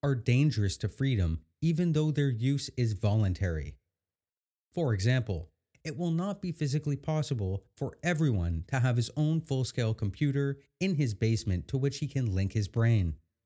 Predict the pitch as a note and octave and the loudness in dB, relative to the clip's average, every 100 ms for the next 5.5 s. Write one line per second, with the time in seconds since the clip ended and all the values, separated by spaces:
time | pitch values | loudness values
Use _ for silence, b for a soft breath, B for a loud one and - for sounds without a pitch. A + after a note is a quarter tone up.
0 | _ _ _ - A2 B2+ C3+ D3+ - C#3+ | _ _ _ -2 2 4 2 0 0 -2
1 | - C#3+ C3+ - A2 A#2 G2+ F#2+ G2 G2 | 0 0 0 -2 -4 -2 0 0 0 -2
2 | - C#3 D3 E3+ E3 D#3+ D#3+ E3+ E3+ F3 | 0 0 2 2 2 0 0 -2 -2 -4
3 | D3+ D3 D3 D3+ C#3+ E3 D#3+ F3 F3 F3 | 0 0 0 0 0 -2 -4 -2 -2 -2
4 | E3+ D3+ D3+ C#3+ C#3+ C#3+ C#3+ D3+ - G#2+ | -2 0 0 0 -2 0 2 2 -2 -4
5 | B2+ B2+ G2 D#2 | 0 2 2 0